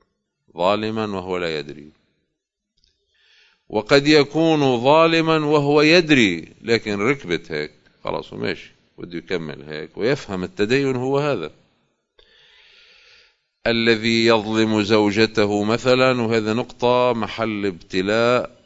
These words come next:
وتستدعي حديثًا خاصًا إذا قدر الله، وربما أكثر، عن، آه، طريقة التعامل ال-، الأسري، التعامل بين الأسرة، تعامل ال-،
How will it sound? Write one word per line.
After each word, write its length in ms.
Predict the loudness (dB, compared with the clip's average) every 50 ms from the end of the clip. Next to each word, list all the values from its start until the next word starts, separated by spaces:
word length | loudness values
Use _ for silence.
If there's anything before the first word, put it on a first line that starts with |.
| _ -8
وتستدعي 1700 | -4 0 0 2 2 2 2 0 0 -2 -2 -2 -4 -4 -6 -8 -10 -8 -8 -6 -6 -6 -4 -4 -4 -4 -4 -6 -6 -4 -4 -4 -4
حديثًا 840 | -6 -6 -8 -10 -8 -8 -8 -6 -6 -6 -8 -6 -2 -2 0 0 -2 -4
خاصًا 760 | -10 -8 -2 0 4 4 4 2 0 -4 -2 0 0 0 0
إذا 320 | -2 -6 -4 -4 -4 -4
قدر 600 | -4 -6 -8 -6 -6 -6 -6 -2 -2 -2 -2 -2
الله، 280 | -2 -2 -2 -2 -2 -2
وربما 580 | -2 -4 -4 -4 -4 -4 -4 -4 -4 -2 -2
أكثر، 500 | -4 -4 -6 -4 0 0 0 0 -2 -6 -14 _ _ _ _ _ _ _ _ _ _ _ _ _ _ _
عن، 580 | -6 -2 0 0 2 0 0 -2 -4 -4 -4 -4
آه، 1000 | -4 -2 -2 -2 -2 -2 -2 -4 -4 -6 -6 -8 -8 -10 -12 -12 -14 -16 -18 -18 -20 _ _
طريقة 520 | -4 -2 0 0 -2 -2 0 -2 -2 -2 -2 -8 _ _ _ _ -14
التعامل 840 | -14 -14 -14 _ _ -2 -2 0 2 2 2 2 0 0 0 -2 -2
ال-، 560 | -2 -4 -8 -12 -16 -16 -14 -14 -14 -12 -12
الأسري، 520 | -12 -10 -8 -6 -6 -6 -4 -6 -6 -6
التعامل 500 | -8 -10 -8 -6 -4 -2 -2 -2 -4 -4
بين 280 | -4 -4 -6 -6 -6 -8
الأسرة، 340 | -8 -10 -10 -12 -14 -18 -18
تعامل 580 | -12 -8 -6 -4 -4 -4 -4 -6 -8 -8 -10
ال-، 140 | -10 -14 -16